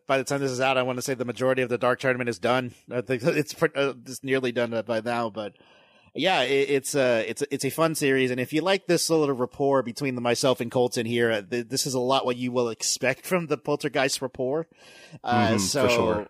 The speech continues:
Speaker 1: uh, I think this is what, um, i-, if, again, it, it's just a dollar for those of you. There's a bunch more stuff in there. There's ev-, there's more tiers and stuff like that. There's a five dollar tier, among other things, that gives you so much more.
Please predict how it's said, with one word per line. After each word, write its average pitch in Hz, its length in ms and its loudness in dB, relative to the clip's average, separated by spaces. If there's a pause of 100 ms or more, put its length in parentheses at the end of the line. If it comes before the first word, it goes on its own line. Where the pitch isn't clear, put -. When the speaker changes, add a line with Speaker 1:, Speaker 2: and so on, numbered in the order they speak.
Speaker 1:
uh, 107 380 -4 (500)
I 127 40 -2
think 135 140 -4
this 135 160 0
is 123 100 -4
what, 120 320 2
um, 101 580 0 (840)
i-, 139 520 -4
if, 131 260 -6
again, 135 380 0
it, 123 220 -6
it's 147 260 -4
just 196 220 0
a 202 60 2
dollar 165 560 2
for 147 280 -2
those 143 240 2
of 147 60 0
you. 139 360 2 (340)
There's 135 160 2
a - 20 0
bunch 175 300 -2
more 185 100 2
stuff 170 320 0
in 151 160 0
there. 156 160 2
There's 131 220 -6
ev-, 127 200 -2
there's 127 340 -2
more 151 180 0
tiers 139 380 2
and 123 80 -8
stuff - 180 -2
like 123 100 0
that. 120 160 0
There's 123 160 -4
a 131 80 2
five 131 220 0
dollar 123 240 2
tier, 127 240 2
among 120 240 0
other 117 160 0
things, 117 240 -4
that 110 160 -4
gives 117 180 -8
you 113 80 -8
so - 180 -2
much 123 200 -4
more. 117 320 -4